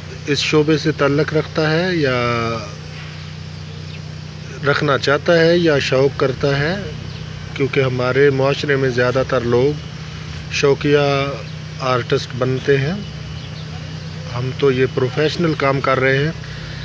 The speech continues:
और कुछ लोग ऐसे भी होते हैं जो शौकिया करते हैं, तो उनसे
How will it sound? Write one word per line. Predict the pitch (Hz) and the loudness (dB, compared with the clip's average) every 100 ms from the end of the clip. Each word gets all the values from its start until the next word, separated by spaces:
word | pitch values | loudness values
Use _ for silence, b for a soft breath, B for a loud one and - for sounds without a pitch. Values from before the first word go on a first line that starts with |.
| B B - - - - - - - | B B -10 -10 -10 -12 -10 -10 -6
और | 117 | -4
कुछ | 123 151 - | -2 -2 2
लोग | 151 143 | 4 6
ऐसे | 147 151 175 | 6 4 2
भी | 165 | 4
होते | 156 156 | 4 4
हैं | 156 | 2
जो | 151 147 | 4 2
शौकिया | - 156 151 170 | 4 4 4 2
करते | 156 139 113 131 | 4 2 2 0
हैं, | 127 | 2
तो | 143 | 0
उनसे | 143 156 151 175 165 160 | 2 -2 0 2 2 2